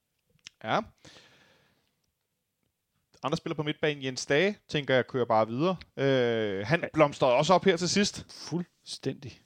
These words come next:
Speaker 1: Altså, det blev virkelig godt
Speaker 2: Det,
Speaker 1: med
Speaker 2: det er
Speaker 1: mål og
Speaker 2: samtidig,
Speaker 1: assist, og,
Speaker 2: altså, det, det sker
Speaker 1: øh,
Speaker 2: jo, hans, han, hans opblomstring sker jo samtidig med, med, med,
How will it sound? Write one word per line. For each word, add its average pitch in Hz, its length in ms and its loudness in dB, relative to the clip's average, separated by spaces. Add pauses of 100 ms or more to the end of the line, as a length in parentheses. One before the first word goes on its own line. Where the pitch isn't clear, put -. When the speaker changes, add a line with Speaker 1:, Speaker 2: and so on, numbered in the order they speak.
(540)
Speaker 1:
Altså, 139 180 -4
det 135 160 -4
blev 131 160 -4
virkelig 135 240 0
godt 151 180 4
Speaker 2:
Det, 160 100 2
Speaker 1:
med 160 60 0
Speaker 2:
det 170 80 8
er 170 40 8
Speaker 1:
mål 190 100 6
og 214 40 6
Speaker 2:
samtidig, 156 340 4
Speaker 1:
assist, - 300 0
og, 143 140 -2
Speaker 2:
altså, 139 220 4
det, - 60 2
det 214 80 4
sker 220 160 4
Speaker 1:
øh, 165 40 6
Speaker 2:
jo, 151 40 6
hans, 170 240 -2 (180)
han, 151 180 -2
hans 175 240 -4
opblomstring 147 520 -2
sker 151 100 -4
jo 135 60 -2
samtidig 143 440 -4
med, 113 240 -4
med, 117 200 -6
med, 55 280 -10